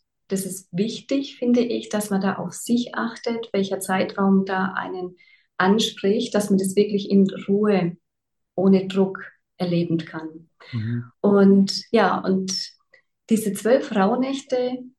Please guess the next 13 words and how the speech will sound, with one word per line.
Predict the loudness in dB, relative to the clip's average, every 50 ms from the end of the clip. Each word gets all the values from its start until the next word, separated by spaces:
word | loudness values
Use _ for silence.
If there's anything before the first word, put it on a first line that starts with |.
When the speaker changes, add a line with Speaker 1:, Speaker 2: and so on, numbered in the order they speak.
| _ _ _ _ _ _ _ -16
Speaker 1:
zwölf | -4 2 4 4 6 4 4 0 -4
deshalb, | -4 -4 -2 -4 -4 -4 -4 -2 -4 -4 -6 -6
weil | -4 -2 -2 -2
diese | -2 -2 -2 -2 -2 -4
zwölf | -4 -2 -2 -2 -2 -2 -4
Tage | -6 -4 -4 -4 -2 0 0 0 0 0
symbolisieren | 0 0 0 0 2 2 2 2 2 0 0 0 2 2 4 4 4 2 0 -2 -6 _
das | -10 -10 -8 -6 -4
neue | -2 -2 0 -2 -2 -4
Jahr. | -6 -10 -14 -14 -16 -16 -18 -20 _ _ _ _ _ _ _ _ _ _
Also | -4 -2 0 0 0 0
jeder | 0 2 4 6 6 6 6 6 4 4 2 0 -4 -6 -12 _ _ _ _ -6 -2
Rauhnachttag | 0 2 2 2 2 0 0 -2 -4 -6 -4 -4 -2 -2 -2 -2 -4 -6 -8